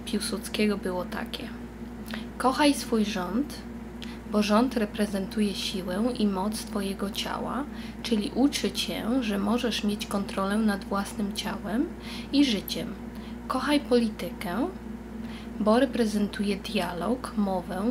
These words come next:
rozmowę, konwersację, uczy cię, jak prowadzić konwersację i mówić swoją prawdę.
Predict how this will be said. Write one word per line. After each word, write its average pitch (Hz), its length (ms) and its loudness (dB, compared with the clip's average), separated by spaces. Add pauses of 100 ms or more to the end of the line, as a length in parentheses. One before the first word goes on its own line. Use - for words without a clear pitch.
rozmowę, 202 760 0
konwersację, 214 1040 0 (360)
uczy 320 280 0
cię, 214 240 4
jak 226 140 2
prowadzić 214 580 0
konwersację 196 800 -2
i 233 80 4
mówić 220 380 2
swoją 180 300 -4
prawdę. 175 500 -6